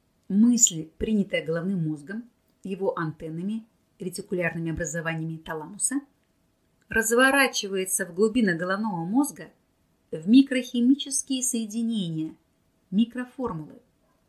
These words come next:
Разумеется, при условии наличия в крови необходимых для строительства исходных микрохимических элементов. Именно в этом микрохимическом виде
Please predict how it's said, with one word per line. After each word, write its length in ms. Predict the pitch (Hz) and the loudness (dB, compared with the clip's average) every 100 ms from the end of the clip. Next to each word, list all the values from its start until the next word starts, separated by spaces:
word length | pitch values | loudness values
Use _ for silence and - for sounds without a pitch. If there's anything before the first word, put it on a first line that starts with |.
| _ _ _ _ | _ _ _ _
Разумеется, 1040 | 175 175 165 151 170 202 277 233 - - 330 | -2 0 0 0 2 6 8 6 0 -6 -4
при 120 | - 190 | 0 2
условии 420 | 214 294 294 277 | 2 0 4 4
наличия 460 | 262 262 277 277 | 6 4 2 0
в 80 | 262 | -2
крови 320 | - 254 262 | -2 0 2
необходимых 680 | 247 240 - 226 262 247 233 | 2 0 -6 -6 0 0 0
для 120 | 208 | -4
строительства 760 | 220 226 233 233 220 - 220 220 _ - | -6 -2 -2 -2 -6 -4 -6 -6 _ 0
исходных 540 | 214 - 247 233 233 - - | 0 2 -2 -2 -6 -10 -4
микрохимических 920 | 208 214 202 - 208 220 - 226 214 | -4 -4 -8 -4 -4 -2 -6 -6 -10
элементов. 460 | 220 214 156 - - _ _ _ _ _ _ _ _ _ _ _ _ _ | -10 -8 -8 -10 -20 _ _ _ _ _ _ _ _ _ _ _ _ _
Именно 680 | - 208 277 320 277 262 262 | 0 8 8 8 6 4 0
в 80 | 226 | 4
этом 440 | 247 240 175 151 | 4 4 -2 -2
микрохимическом 920 | 185 - - - 175 185 170 - 160 160 | -4 -4 -14 -8 -6 -6 -6 -6 -6 -12
виде 420 | 170 208 190 | -12 -12 -12